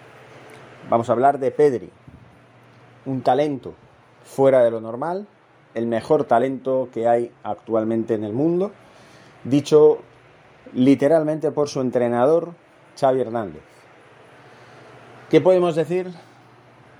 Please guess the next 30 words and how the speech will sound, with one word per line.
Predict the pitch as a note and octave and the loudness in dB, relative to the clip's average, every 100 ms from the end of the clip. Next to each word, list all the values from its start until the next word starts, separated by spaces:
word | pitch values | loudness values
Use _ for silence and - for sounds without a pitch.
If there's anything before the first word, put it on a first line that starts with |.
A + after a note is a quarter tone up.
| - - - - A#2+ G#2 | -20 -20 -20 -20 -10 0
de | C#3+ | 0
un | |
jugador | D#3+ F#3 C#3 D#3 D#3+ | 2 2 2 2 -2
como | D#3 C3 B2 | -4 -6 -2
Pedri? | C3 F2+ D#2+ - _ _ _ _ _ _ _ _ _ _ _ - | -2 -2 -10 -20 _ _ _ _ _ _ _ _ _ _ _ -14
Un | |
jugador | - E3 D3 F3 | 0 2 2 0
que | D3+ | -4
tiene | D3 D#3 | -2 -2
diecinueve | D3 C3+ C3+ C#3+ D3 | 0 0 0 2 4
años, | D3 A#2+ F#2 - - - _ | 4 2 -4 -18 -20 -20 _
que | B2 | -2
lleva | B2 C#3+ C#3+ | 4 4 4
ya | D3 D3 | 2 0
dos | C3+ C3 F#3+ G3 - B2+ | -2 -8 -8 -10 -20 -10
y | C#3 | -6
medio, | D3+ E3+ F3 E3+ | -6 -6 -8 -8
casi | D#3 D3 A#2+ | -6 -6 -4
tres | C3 C3 A2+ | -2 -2 0
ya, | B2+ C#3 - _ _ _ | 0 0 -2 _ _ _
en | A#2 A#2+ | -4 -2
el | A2+ | -2
club, | - D3+ A2 - - - - - - - - - - | 0 0 0 -6 -20 -20 -20 -20 -20 -20 -20 -20 0
que | C3+ | 2
viene | C#3+ F#3+ G#3 G#3+ G3 - - - - - - - | 4 4 2 -4 -6 -14 -20 -20 -20 -20 -20 -10
de | - B2 | 0 2
haber | D3 F3 | 2 0
sido | E3+ D#3 C#3+ | -2 0 -2
cedido | - B2+ C3+ D3 G3 A3 - - - - - - - - - - - - - - | -2 -2 2 0 0 -6 -20 -20 -20 -20 -20 -20 -20 -20 -20 -20 -20 -20 -14 -4
a | A#2+ | -2